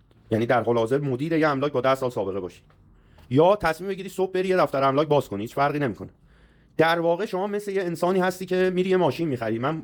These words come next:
مثلاً اینه، این مسئله رو می‌خوام فهم کنم دیگه، قشنگ‌تر از این نمی‌تونم مثال بزنم. مطلب از جایی شروع می‌شه که نقش یک مدیر املاک در سازمان و مجموعه یا دفتر املاک که میره تأسیس می‌کنه،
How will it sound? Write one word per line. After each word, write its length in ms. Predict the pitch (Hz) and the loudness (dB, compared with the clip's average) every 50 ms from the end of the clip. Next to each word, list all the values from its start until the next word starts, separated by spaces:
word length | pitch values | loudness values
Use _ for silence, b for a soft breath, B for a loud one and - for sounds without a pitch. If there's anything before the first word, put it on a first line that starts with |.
| - _ _ _ | -12 _ _ _
مثلاً 380 | - 123 123 - 123 120 143 151 - | -4 -2 0 2 2 2 2 0 0
اینه، 320 | 160 160 143 110 95 90 - | -2 -2 0 -2 -4 -6 -6
این 140 | - 139 156 | -6 -4 -2
مسئله 300 | 147 123 - 117 113 117 | -2 -2 0 2 2 2
رو 60 | 113 | 0
می‌خوام 200 | 110 104 - 107 | 0 -2 -4 -2
فهم 220 | 101 - 107 104 | 0 0 0 0
کنم 180 | 104 107 107 110 | 0 -2 -4 -2
دیگه، 120 | 107 117 | -4 -2
قشنگ‌تر 380 | 127 135 123 - 120 110 113 113 | -2 -2 -2 -2 -2 -2 0 0
از 100 | 117 113 | 0 0
این 100 | 123 143 | 0 -2
نمی‌تونم 380 | 151 160 147 127 110 101 101 98 | -4 -4 -4 -4 -4 -4 -4 -4
مثال 260 | 98 92 95 98 92 | -4 -4 -2 -2 -2
بزنم. 300 | 95 92 95 95 92 90 - - b b b b b b b b b b b b b b b b b b b b b b - | -2 -2 -4 -4 -6 -8 -12 -18 b b b b b b b b b b b b b b b b b b b b b b 0
مطلب 500 | 143 151 170 170 170 - - 185 185 180 | 2 2 2 2 0 0 2 2 4 4
از 140 | 214 185 180 | 4 0 0
جایی 220 | - 190 220 214 | 0 -2 -2 -2
شروع 200 | - 160 151 160 | -2 -4 -6 -4
می‌شه 460 | 156 147 - 156 156 165 170 180 185 - _ _ _ _ _ | -6 -6 -4 0 2 2 2 0 -2 -6 _ _ _ _ _
که 340 | - - 196 214 180 139 - - _ _ _ _ _ - | 2 4 6 6 6 4 0 -8 _ _ _ _ _ -8
نقش 520 | 123 143 160 165 202 240 233 - - - | -4 -2 0 2 2 0 0 -4 -6 -4
یک 420 | 165 151 135 143 156 175 170 - | -4 -4 -2 -2 -2 -4 -4 -6
مدیر 380 | 151 151 151 151 143 160 160 151 | -6 -4 -4 -2 -2 0 2 2
املاک 520 | 147 143 147 143 143 160 180 165 135 131 | 2 2 2 2 4 4 4 4 2 0
در 140 | - 131 127 | -2 -2 -2
سازمان 540 | 127 - - 143 131 131 123 131 151 170 156 | -2 -2 -4 -2 -2 -2 -2 -2 -2 -2 -2
و 40 | 127 | 0
مجموعه 720 | 120 135 139 127 123 127 127 131 131 156 160 131 104 - - | 0 0 0 0 -2 -2 -4 2 4 4 4 4 4 -2 -6
یا 300 | - 135 139 139 131 127 - | -2 0 0 0 0 0 -2
دفتر 280 | - 127 120 - 131 131 | -2 -2 0 0 2 2
املاک 300 | 135 131 127 123 165 120 | 2 2 2 0 0 -2
که 100 | - 143 | -2 -4
میره 160 | 127 123 123 | -2 -2 -2
تأسیس 380 | 120 127 123 120 - 117 - 123 | -2 -2 -2 -2 -4 -6 -6 -4
می‌کنه، 560 | 120 120 120 123 143 160 139 127 123 120 | -2 -2 0 2 2 2 2 0 -2 -4